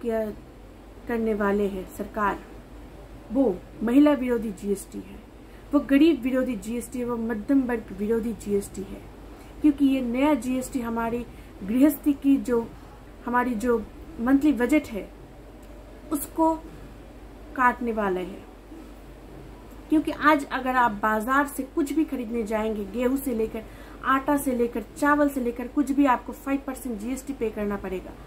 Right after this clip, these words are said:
मतलब आज हर चीज का कीमत बढ़ेगा।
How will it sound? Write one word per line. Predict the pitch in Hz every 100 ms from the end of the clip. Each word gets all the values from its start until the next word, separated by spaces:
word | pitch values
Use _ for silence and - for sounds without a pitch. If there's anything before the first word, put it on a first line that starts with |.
| - - - 262
मतलब | 277 262 -
आज | 262 226 - - - - - -
हर | 269 277 -
चीज | - 330 320
का | - -
कीमत | - 247 214 196 -
बढ़ेगा। | 185 180 -